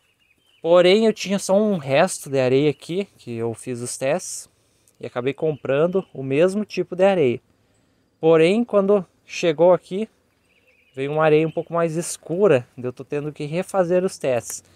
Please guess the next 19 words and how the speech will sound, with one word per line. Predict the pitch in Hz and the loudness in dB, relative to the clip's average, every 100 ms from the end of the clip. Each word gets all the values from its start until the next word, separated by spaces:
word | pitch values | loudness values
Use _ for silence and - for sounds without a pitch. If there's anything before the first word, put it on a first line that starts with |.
| _ _ | _ _
Então, | 160 | -2
se | 160 | 2
a | 196 | 4
areia | 180 185 | 4 6
é | |
mais | 190 185 | 4 2
escura, | 175 - 208 247 | -4 -6 0 0
provavelmente | 233 190 175 175 170 | 2 2 4 0 0
ela | 175 165 | 2 2
contém | 165 156 - 160 165 | -2 -4 -4 -4 -4
mais | 160 151 160 | -2 -2 -2
argila. | 170 165 143 135 151 113 - _ _ _ _ _ _ _ | 0 0 0 -4 -2 -2 -6 _ _ _ _ _ _ _
Então, | 117 - 123 135 | -18 -8 -6 -6
teve | - 139 131 | -6 -6 -6
que | 143 | -14
diminuir | 127 147 143 143 | -10 -4 -2 -2
bastante | 156 160 - - 147 160 180 | -4 -6 -8 -8 -8 -6 -10
a | |
terra. | - 139 117 113 | -10 -4 -4 -6